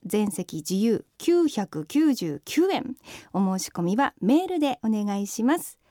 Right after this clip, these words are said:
アドレスはビーエルオーシードットエスイーティーエージーエーワイエーアッ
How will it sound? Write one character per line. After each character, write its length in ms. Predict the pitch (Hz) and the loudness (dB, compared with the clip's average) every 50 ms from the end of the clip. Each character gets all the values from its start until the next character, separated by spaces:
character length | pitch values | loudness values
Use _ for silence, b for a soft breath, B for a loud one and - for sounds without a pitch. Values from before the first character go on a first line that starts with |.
| _ _ _ | _ _ _
ア 100 | _ 196 | _ -2
ド 120 | 175 185 190 | 0 0 0
レ 100 | 180 170 | 0 -2
ス 200 | - - - 160 | -6 -8 -6 -2
は 180 | 190 233 - b b b b b b b - | -2 -2 -2 b b b b b b b -2
ビ 300 | 180 233 269 302 302 302 | 2 4 4 6 6 4
ー 40 | 294 | 4
エ 60 | 285 | 2
ル 180 | 269 262 262 254 | 2 2 2 2
オ 140 | 247 247 | 0 0
ー 20 | 240 | -2
シ 360 | - - - - 220 202 165 | -4 -4 -2 -2 0 0 0
ー 60 | 147 | -2
ド 120 | - 156 156 | -4 -6 -8
ッ 60 | - _ _ _ | -8 _ _ _
ト 180 | - - - - _ _ _ _ _ _ _ _ _ - | -4 -4 -4 -4 _ _ _ _ _ _ _ _ _ -4
エ 80 | 190 | -4
ス 220 | - - - 311 320 | -4 -2 -2 0 2
イ 240 | 320 330 320 294 | 4 4 4 2
ー 60 | 220 - | 2 0
テ 180 | - - - | -4 -2 0
ィ 220 | 220 240 240 233 233 | 2 2 2 2 2
ー 160 | 226 202 165 | 2 0 0
エ 0 | |
ー 100 | - - _ _ _ | -4 -6 _ _ _
ジ 160 | 180 170 185 233 | -8 -2 0 2
ー 440 | 277 294 294 294 285 285 269 226 | 4 4 4 4 4 2 2 0
エ 20 | 165 | -2
ー 80 | - - _ _ _ | -4 -8 _ _ _
ワ 160 | 147 180 202 | -2 0 0
イ 220 | 233 247 233 226 214 | 0 0 0 0 -2
エ 80 | 190 - - - | -2 -4 -6 -10
ー 40 | _ _ _ | _ _ _
ア 100 | _ | _
ッ 40 | 180 | -8